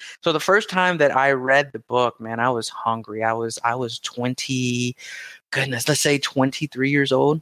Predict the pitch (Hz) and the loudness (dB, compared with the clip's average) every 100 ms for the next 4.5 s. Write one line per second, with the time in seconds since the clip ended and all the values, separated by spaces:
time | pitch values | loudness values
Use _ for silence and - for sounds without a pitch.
0 | - 135 131 - 147 151 147 139 135 127 | -2 -2 -2 -2 0 0 0 0 2 2
1 | 123 123 117 117 113 113 120 123 120 127 | 2 2 2 2 0 2 2 0 0 0
2 | 131 127 - - - - - 123 127 127 | 0 -2 -8 -12 -12 -6 -2 0 2 2
3 | 123 120 120 127 117 117 123 123 120 - | 2 0 2 2 4 2 0 0 -2 0
4 | 147 160 - - | 2 4 0 -8